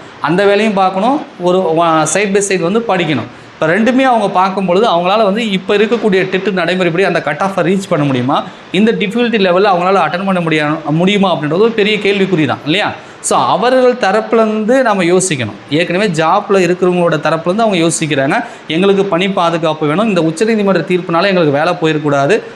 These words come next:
அப்படின்னு அவங்க யோசிக்கிறாங்க. So, அவங்க சைடுல அவங்க நியாயத்தை சொல்றாங்க, இவங்க சைடுல இவங்க நியாயத்தை சொல்றாங்க, ரைட்டா? நான் என்ன சொல்றேன்னா, ஒரு அரசாக இருந்து யாரும் பாதிக்காத வண்ணம் பொதுப்படையாக நேர்மையான முறையில எல்லாருக்கும் வந்து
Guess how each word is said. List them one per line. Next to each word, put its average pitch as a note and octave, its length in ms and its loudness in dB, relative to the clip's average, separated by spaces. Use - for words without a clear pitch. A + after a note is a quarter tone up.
அப்படின்னு F#3 260 0
அவங்க G#3+ 240 2
யோசிக்கிறாங்க. D3+ 480 0
So, A#2 180 -2
அவங்க G3+ 260 2
சைடுல A#3+ 220 2
அவங்க A3 320 2
நியாயத்தை G3+ 320 0
சொல்றாங்க, F#3 280 -2
இவங்க G3 280 2
சைடுல F#3+ 340 2
இவங்க F3+ 220 2
நியாயத்தை D#3+ 360 0
சொல்றாங்க, C#3 320 0
ரைட்டா? D3 200 -2
நான் D3+ 120 -2
என்ன G3+ 140 0
சொல்றேன்னா, A3 320 0
ஒரு A3+ 120 2
அரசாக F#3+ 460 0
இருந்து F#3+ 340 0
யாரும் F#3 500 0
பாதிக்காத F3 580 2
வண்ணம் C#3+ 320 -2
பொதுப்படையாக F3 800 0
நேர்மையான G#3+ 580 0
முறையில D#3 420 0
எல்லாருக்கும் G#3 600 0
வந்து G3 200 2